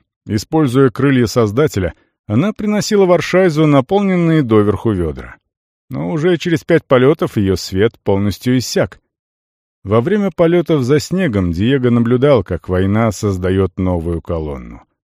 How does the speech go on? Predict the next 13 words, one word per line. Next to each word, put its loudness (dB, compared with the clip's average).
Она 0
голыми 2
руками 0
откалывала -2
от -2
скалы -4
куски, -6
постепенно -2
придавая 2
ей 2
форму 0
убитого -2
змея. -10